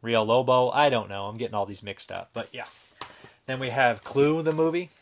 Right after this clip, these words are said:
Classic movie. Hilarious. Great cast. Can't wait to rewatch this one. Seen this one dozens of times.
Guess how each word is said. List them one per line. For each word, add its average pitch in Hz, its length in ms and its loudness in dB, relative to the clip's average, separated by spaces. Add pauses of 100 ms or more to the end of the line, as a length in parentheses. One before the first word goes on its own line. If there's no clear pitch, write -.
(200)
Classic 151 500 6
movie. 113 400 -4 (440)
Hilarious. 120 680 2
Great 107 280 -6
cast. 95 460 -8 (920)
Can't 104 200 -4
wait 104 200 -8
to - 80 -12
rewatch 101 360 -6
this 104 220 -8
one. 104 220 -12 (140)
Seen 170 220 -2
this 127 180 -4
one 117 140 -4
dozens 98 320 -6
of 98 80 -14
times. 92 460 -14